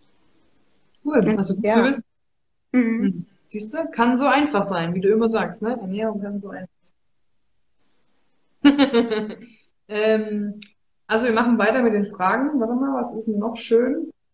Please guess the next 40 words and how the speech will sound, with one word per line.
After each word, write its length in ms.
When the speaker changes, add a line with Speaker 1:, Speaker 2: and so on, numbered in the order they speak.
Speaker 1:
Was 360
tun 340
gegen 340
Heißhungerattacken? 1040
Speaker 2:
Ja, 280
das 240
ist 160
genau 240
dieses, 280
was 140
ich 120
vorhin 180
gesagt 260
habe, 120
dieses 240
erhöhte 420
Vata. 340
<laughs> 400
Weil 180
man 160
nämlich 320
dann, 400
also 140
man 220
hat 200
Heißhunger 420
meistens, 440
wenn 100
man 140
irgendwie 300
so 80
ein 60
bisschen 260
in 60
Stress 360
gerät 320
oder 200
unter 200
Druck 260
kommt 420